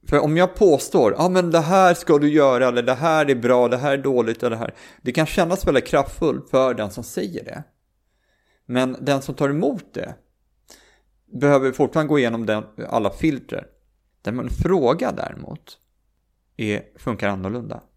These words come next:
För ditt sinne försöker alltid svara på en fråga. Man brukar till och med säga att ditt sinne kan inte inte svara på en fråga. I alla fall inte inte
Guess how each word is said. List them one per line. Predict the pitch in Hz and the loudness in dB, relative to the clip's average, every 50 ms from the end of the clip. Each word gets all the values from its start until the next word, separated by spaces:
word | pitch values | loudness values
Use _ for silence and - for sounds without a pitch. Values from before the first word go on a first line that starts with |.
| _ | _
För | _ - 117 | _ -6 -4
ditt | 120 175 196 - | -4 -4 -6 -8
sinne | - - - 151 113 110 127 139 120 - - _ _ | -8 -8 -6 -6 -6 -6 -8 -8 -10 -10 -12 _ _
försöker | - - - - - - 196 180 - - 147 | -14 -10 -4 -2 0 0 0 -2 -4 -4 -4
alltid | 101 104 95 - - 95 | -4 -4 -6 -8 -12 -16
svara | - - - - 135 113 98 98 120 139 127 - - _ _ _ _ _ | -16 -8 -2 0 2 2 2 0 -2 -4 -8 -10 -12 _ _ _ _ _
på | - 98 92 87 - - | -10 -10 -8 -8 -10 -12
en | 95 | -14
fråga. | - - 139 131 113 120 143 - - _ _ _ _ _ _ _ _ _ _ _ _ _ _ | -10 -8 -6 -6 -6 -8 -10 -12 -12 _ _ _ _ _ _ _ _ _ _ _ _ _ _
Man | - 120 127 127 - - _ _ | -2 0 0 -2 -2 -8 _ _
brukar | - 127 135 135 139 120 | -6 -4 -2 0 0 0
till | - 151 | 0 0
och | 135 | -2
med | 127 120 | -2 -2
säga | - - 110 | 0 0 0
att | 104 - - - | 0 0 -4 -8
ditt | - - 120 110 - | -6 -4 -4 -4 -4
sinne | - 139 113 104 101 | -4 -4 -4 -4 -6
kan | 98 - 117 107 117 | -6 -6 -6 -6 -6
inte | 120 110 98 92 - - - - - | -8 -10 -10 -10 -12 -12 -12 -10 -10
inte | 127 104 87 87 - - 185 | -10 -10 -10 -8 -6 -6 -6
svara | 180 - 104 101 - | -4 -4 -4 -4 -4
på | - - 98 | -8 -12 -16
en | 98 | -16
fråga. | - 107 104 - - - | -12 -12 -12 -10 -8 -8
I | |
alla | - 104 | -8 -4
fall | - 135 131 135 | -2 -2 -2 -2
inte | - 131 113 95 - - 156 - | -4 -8 -8 -8 -10 -12 -12 -12
inte | 113 101 87 - 92 | -12 -12 -12 -14 -14